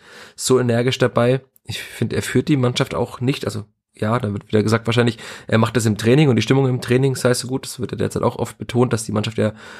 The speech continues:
unter der Woche das so gut macht, aber ich, also mir fehlen da mittlerweile, ich, ich kann das nicht nachvollziehen, dass das, man das immer vorschiebt, dass die Mannschaft das im Training ja so gut macht, äh, weil das, davon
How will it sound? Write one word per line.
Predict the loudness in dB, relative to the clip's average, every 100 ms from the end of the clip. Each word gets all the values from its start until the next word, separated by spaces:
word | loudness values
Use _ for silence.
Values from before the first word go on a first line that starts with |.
| -20 -8 0
unter | 2 4
der | 4
Woche | 4 2
das | 2
so | 0
gut | 0 -2 0
macht, | 0 -2 -4 -2
aber | 0 -2 -6
ich, | -12 -12 -16 -6
also | -4 -4
mir | 0 0 2
fehlen | 2 2
da | 2
mittlerweile, | 2 2 2 -2
ich, | -4 -10 -8
ich |
kann | -4 -2
das | 0
nicht |
nachvollziehen, | -2 -2 -2 0 0
dass | 0
das, | -2 0
man | 0
das | 0
immer | -2 -2
vorschiebt, | 0 0 0 -4 -6 -12 -20 -20 -10 -4
dass | 0
die | 0
Mannschaft | 0 0
das | -2
im | 2
Training | 4 4
ja | 4
so | 0
gut | -2
macht, | 0 -2 -2
äh, | -2 0 -2
weil | -2
das, | -4 -12 -6
davon | -4 -4